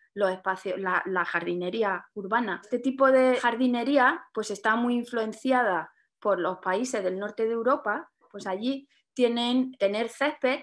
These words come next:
es algo muy normal, ¿no? Y casi que se mantiene solo. Una alternativa es el uso de, de praderas ornamentales, que son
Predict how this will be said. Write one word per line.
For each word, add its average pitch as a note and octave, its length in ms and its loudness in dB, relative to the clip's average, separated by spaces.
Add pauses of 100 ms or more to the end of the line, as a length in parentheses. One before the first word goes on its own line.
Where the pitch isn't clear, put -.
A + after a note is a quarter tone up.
es A3 160 -8
algo A3 280 0
muy A#3 180 -4
normal, F#3 480 -2
¿no? A3 140 -4
Y A#3+ 100 -8
casi F#3+ 260 -8
que A3 100 -10
se A#3+ 100 -10
mantiene G3 440 -8
solo. F#3 320 -8
Una B3+ 220 2
alternativa C4 840 0
es A3 200 -6
el A3 160 -2
uso B3 280 -4
de, F#3+ 380 -4
de F3+ 500 -8
praderas G3+ 480 -4
ornamentales, A3 840 -2
que F3+ 120 -10
son G3+ 280 -6